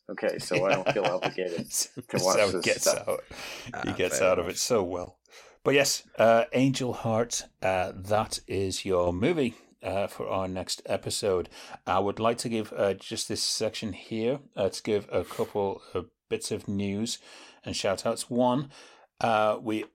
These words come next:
Speaker 2: want to congratulate, and we're in full support of our previous guest, Ellen Dubin, who is nominated for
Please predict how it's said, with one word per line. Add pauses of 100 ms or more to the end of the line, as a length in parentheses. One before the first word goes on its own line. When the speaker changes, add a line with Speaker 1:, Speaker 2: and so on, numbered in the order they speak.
(160)
Speaker 2:
want
to
congratulate,
and
we're
in
full
support (120)
of
our
previous
guest,
Ellen
Dubin, (720)
who
is
nominated
for